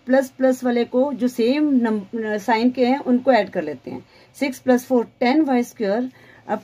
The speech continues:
टेन वाई स्क्वायर है, यहाँ पर क्या है, माइनस फ़ाइव वाई स्क्वायर। तो माइनस किया तो फ़ाइव वाई स्क्वायर आ जाएगा और साइन कौन सा आएगा, प्लस का, क्योंकि बड़ा वाला डिजिट टेन है, उसके साथ प्लस का साइन है,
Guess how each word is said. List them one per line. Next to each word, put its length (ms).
टेन 240
वाई 260
स्क्वायर 460
है, 400
यहाँ 540
पर 140
क्या 180
है, 80
माइनस 500
फ़ाइव 300
वाई 160
स्क्वायर। 340
तो 180
माइनस 440
किया 140
तो 180
फ़ाइव 440
वाई 220
स्क्वायर 300
आ 120
जाएगा 440
और 100
साइन 260
कौन 200
सा 140
आएगा, 180
प्लस 300
का, 160
क्योंकि 300
बड़ा 260
वाला 240
डिजिट 340
टेन 220
है, 60
उसके 180
साथ 160
प्लस 260
का 100
साइन 300
है, 140